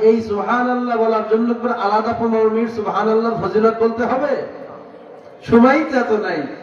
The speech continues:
তাহলে আবার সুবহানাল্লাহর ফজিলত কখন বলবো? এজন্য এগুলা শুনলে, সুবহানাল্লাহ বললে, ভালো জিনিস শুনলে, জান্নাতের কথা, সুসংবাদ শুনলে, সুবহানাল্লাহ, আলহামদুলিল্লাহ বললে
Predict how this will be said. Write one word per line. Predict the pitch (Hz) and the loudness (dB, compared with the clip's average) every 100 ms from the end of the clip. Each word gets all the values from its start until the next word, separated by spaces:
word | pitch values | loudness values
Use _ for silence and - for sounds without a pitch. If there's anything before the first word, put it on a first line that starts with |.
| - | -12
তাহলে | 196 208 214 | -4 0 2
আবার | 247 254 220 208 | 2 0 0 -2
সুবহানাল্লাহর | 220 208 240 254 269 262 240 | -4 -2 2 2 2 2 2
ফজিলত | 226 226 233 226 | 0 -2 -2 -2
কখন | 202 175 180 | -4 -6 -4
বলবো? | 156 143 143 - - - - - | -2 -2 -4 -8 -10 -18 -16 0
এজন্য | 175 226 254 254 233 - - - - | 4 6 6 4 2 0 -8 -16 -8
এগুলা | - 214 233 226 220 196 | -2 2 4 4 2 0
শুনলে, | 202 247 254 240 214 | 0 2 4 2 0
সুবহানাল্লাহ | 214 202 - 247 254 240 240 226 | 0 -2 0 4 4 2 -2 -4
বললে, | 214 208 208 190 | 0 -2 -2 -6
ভালো | 139 185 196 | -2 0 0
জিনিস | 180 175 - | 0 -2 -6
শুনলে, | - 180 180 175 135 - - - 139 | -2 2 4 4 2 0 -12 -12 0
জান্নাতের | 170 185 202 202 202 185 | 0 2 0 0 -2 -4
কথা, | 185 180 170 | -4 -2 0
সুসংবাদ | - 262 320 311 294 262 | 2 2 2 0 0 0
শুনলে, | - 247 240 220 - - - | 2 2 4 2 0 -12 -10
সুবহানাল্লাহ, | - 180 185 220 214 208 202 190 | -6 -4 2 2 2 0 0 0
আলহামদুলিল্লাহ | 185 185 302 294 294 285 247 214 | -2 -2 -2 -2 -4 -2 0 2
বললে | 208 214 214 285 269 | 2 0 2 4 4